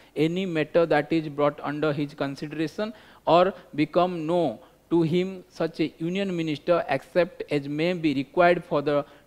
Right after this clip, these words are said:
due, uh, discharge of his duty as well as minister. କ'ଣ ନା, ସେ ଯାହାକୁ ତାକୁ କାମ ଦିଆହେଇଛି, ତାକୁ ସେ ପ୍ରପରଲି କରିବ. ଦେନ୍ ତା ସହିତ ସେ କ'ଣ ନା, ଅଫିସିଆଲ ରିଲେଟେଡ କୌଣସି ବି ଜିନିଷ କାହା ସହିତ ସେୟାର କରିବନି. ଏଥିପାଇଁ କ'ଣ ନା, ତାକୁ ପଦ ଆଉ ଗୋପନୀୟତାର ଯୋଉ ଶପଥ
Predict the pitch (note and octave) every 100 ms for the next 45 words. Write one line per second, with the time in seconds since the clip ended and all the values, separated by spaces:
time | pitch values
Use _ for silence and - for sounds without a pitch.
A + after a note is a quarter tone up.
0 | C#3 C#3 F3 D3 D3+ - _ _ _ -
1 | C3 C#3 D#3+ - G3 E3+ D#3 E3 D3 D3
2 | D3 - G3+ C3+ C3+ C3 D#3 E3 - C3
3 | D3 C3+ C3 C3 - B2+ F3 G3+ A#3+ -
4 | D#3+ E3 D3+ - D#3 D#3 F3+ F3+ F3+ F3+
5 | E3 D#3 D#3+ E3 D#3+ D#3 G3 E3+ D#3 -
6 | D3+ D3 C#3+ F3 F3+ F3+ F3+ F#3 G#3 E3
7 | D#3+ D#3 D3+ - D#3+ F3+ F3 D#3+ D3+ E3+
8 | G3+ G3+ - C#3 - F3+ G3 F3+ D#3 D#3
9 | D#3+ F3 E3 C#3+ D3+ - E3 C#3+ C#3+ C3+
10 | F#3+ D3 C#3 D#3 C#3+ C#3 - D#3+ E3+ F3
11 | E3+ D#3 D3 G3+ - - - D3 D#3+ E3
12 | D#3 F3+ E3 D3+ D#3 D3 C#3 D#3+ F3 D3
13 | C#3+ C#3+ E3+ E3 D#3+ D3+ C#3+ B2+ D3+ -
14 | C#3